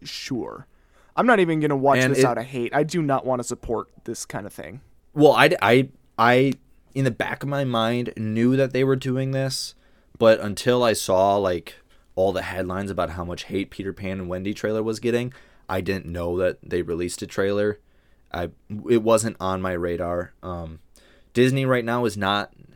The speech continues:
Speaker 2: having such a good track record with movies. I think even, even Pixar, Lightyear was not very good. Um, for Disney, uh, what's that mo-, uh, Strange World came out.
Speaker 1: Still haven't watched
Speaker 2: Did
Speaker 1: that.
Speaker 2: not,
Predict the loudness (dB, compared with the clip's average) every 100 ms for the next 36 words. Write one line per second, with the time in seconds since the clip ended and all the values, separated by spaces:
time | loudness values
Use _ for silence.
0 | -14 -4 -2 -2 -2 -4 -4 -2 -2 -2
1 | -6 -6 -6 -6 -4 -8 -8 -4 -4 -2
2 | -6 -8 _ -20 -10 -8 -6 -4 -2 -2
3 | -2 -4 -6 -6 -8 -8 -8 -4 -2 -2
4 | -4 -8 -16 -20 -14 -2 0 0 2 2
5 | 2 0 -8 _ _ _ -6 -2 0 0
6 | 2 2 2 0 0 0 -2 -12 _ _
7 | _ _ _ -10 -8 -6 -8 -2 -2 0
8 | -2 -4 -10 -20 -18 -6 -2 0 -2 -2
9 | -2 -2 -2 -6 -8 -8 -8 -4 -2 -2
10 | -4 -2 0 2 2 -2 -10 _ _ _
11 | _ _ -4 -2 0 0 -2 -4 4 6
12 | 6 2 -4 -4 0 4 4 4 2 -2